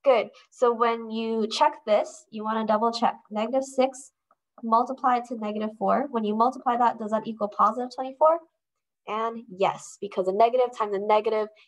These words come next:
equals a positive number, so that's good. Let's also check, does negative six, when added to negative four, does that equal negative ten? And yes, it does. Cool. So now we found our two numbers. And so what do you do with these two numbers? Well,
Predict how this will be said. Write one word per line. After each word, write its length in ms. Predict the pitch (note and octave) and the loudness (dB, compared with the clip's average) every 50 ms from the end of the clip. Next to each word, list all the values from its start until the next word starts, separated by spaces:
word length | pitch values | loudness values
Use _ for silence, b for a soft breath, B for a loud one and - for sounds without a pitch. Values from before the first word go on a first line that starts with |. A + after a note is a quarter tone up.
| b _ | b _
equals 340 | G#3 G#3 G3 - G3 G3 G3 - | -10 -6 -2 0 0 0 0 -2
a 40 | F#3 | -4
positive 440 | F#3 - - F#3 F#3+ F#3+ F#3+ F#3+ F#3 G3 | 0 4 4 4 4 2 -2 -8 -6 -6
number, 260 | F#3+ F3+ F#3+ A3 C#4 | -4 -4 -2 -2 -4
so 120 | C#4 C4+ G#3+ | -4 -2 0
that's 260 | G3+ F3 G#3+ - - - - | 0 0 0 -2 -8 -12 -10
good. 200 | F3+ F#3 G#3 C4+ C#4 _ b b b b _ - | -8 -8 -8 -10 -14 _ b b b b _ -6
Let's 140 | A3+ A3+ - | -6 -2 0
also 280 | G3 A#3+ A#3+ - C4 | -2 -2 -2 -2 -6
check, 260 | B3+ - - B3+ B3+ C4 _ _ _ _ _ - | -6 -4 -2 -2 -2 -2 _ _ _ _ _ -10
does 160 | G#3+ G#3+ G#3+ A3 | -8 -8 -6 -4
negative 340 | G#3+ A3 A3 A#3 B3 B3+ | -4 -2 -2 -2 -2 -4
six, 540 | B3 - - A#3+ A#3+ - - - - - _ _ _ - | -4 -2 -2 -2 -4 -4 -8 -20 -20 -20 _ _ _ -8
when 240 | G3+ G3+ G3 G3 - _ | -6 -6 -6 -8 -4 _
added 400 | G#3 A3+ C4+ C#4+ C4 G3+ F#3+ G3+ A#3 A#3+ - _ - | 2 2 2 2 0 -2 -4 -8 -10 -14 -16 _ -20
to 80 | - G#3 | -14 -12
negative 300 | F#3+ F#3 F#3 F#3+ F#3+ G3 - | -10 -8 -8 -8 -10 -10 -8
four, 220 | F#3 F#3 - - | -8 -8 -6 -4
does 160 | - G3+ F#3+ G3 | -2 -2 0 2
that 220 | G3+ G3 F#3 F#3+ | 2 0 0 -2
equal 480 | G#3+ G#3 - - G3+ G3+ G3 G3+ G#3 - | -6 -12 -8 -6 -4 -4 -4 -4 -6 -6
negative 300 | G#3 G3+ G3 G3+ G3 G3 | -6 -6 -4 -4 -6 -6
ten? 220 | - - C#4 D4 D#4 E4 b b b b b b b b b _ - | -2 -2 -2 -2 -2 -4 b b b b b b b b b _ -2
And 380 | A3 A#3+ C4 C4+ C#4 C#4 C4 C4 C4+ | 0 2 2 2 0 0 -2 -6 -4
yes, 520 | A#3+ C#4+ D#4 B3+ A#3 - - - - _ _ _ _ _ _ _ _ - | 0 0 0 0 0 -4 -14 -20 -20 _ _ _ _ _ _ _ _ -10
it 160 | B3 A#3+ - | -8 -4 0
does. 380 | E4 F4+ E4 B3 - - _ _ _ _ _ _ _ _ _ _ - | 2 2 2 2 -2 -8 _ _ _ _ _ _ _ _ _ _ -4
Cool. 300 | - F#4 G#4+ C#4+ - - b b b b b _ | 0 0 0 0 -2 -8 b b b b b _
So 220 | - - B3+ B3+ | -4 -2 -2 0
now 380 | B3+ C#4+ D#4+ D#4+ C4+ C4 C4 B3+ | 2 2 4 4 4 4 2 -2
we 200 | A#3+ B3 B3 B3 B3 | -4 -8 -10 -4 0
found 240 | C4 B3 B3 A#3+ A#3 | 2 2 2 2 2
our 140 | A#3 A3+ | 0 0
two 240 | A3+ - - C4+ B3+ | -2 -4 -10 -8 -4
numbers. 420 | A#3 A3+ A3 A3 G3 F3 F#3 G3 - | -2 -2 -2 -2 -2 -4 -4 -4 -8
And 160 | - G#3+ - | -12 -6 -4
so 120 | - A3+ | -2 2
what 140 | A3 B3 C4+ | 4 4 2
do 60 | D4 | 2
you 100 | D4+ D4 | 0 -4
do 160 | - C#4 C#4+ | -6 -6 -4
with 120 | C#4+ C4+ C#4 | -4 -4 -4
these 200 | A#3+ A#3+ A#3+ - | -4 -6 -6 -6
two 160 | - - A#3+ | -6 -6 -2
numbers? 440 | A3 G#3 G#3 G#3+ A#3+ C#4 E4+ F4 - | 0 0 2 2 2 2 2 0 -2
Well, 380 | G#3+ G#3 G3 G3 G#3 A#3+ C4 | 2 4 4 4 4 2 -2